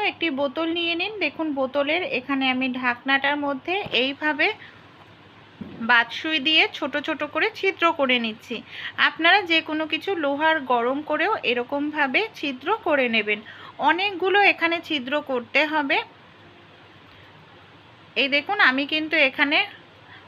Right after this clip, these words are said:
দশ বারোটা মতো ছোট ছোট করে ছিদ্র করে নিলাম।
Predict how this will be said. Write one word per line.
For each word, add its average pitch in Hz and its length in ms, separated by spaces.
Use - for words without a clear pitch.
দশ 254 240
বারোটা 269 420
মতো 277 320
ছোট 403 160
ছোট 381 160
করে 339 180
ছিদ্র 277 360
করে 254 240
নিলাম। 190 340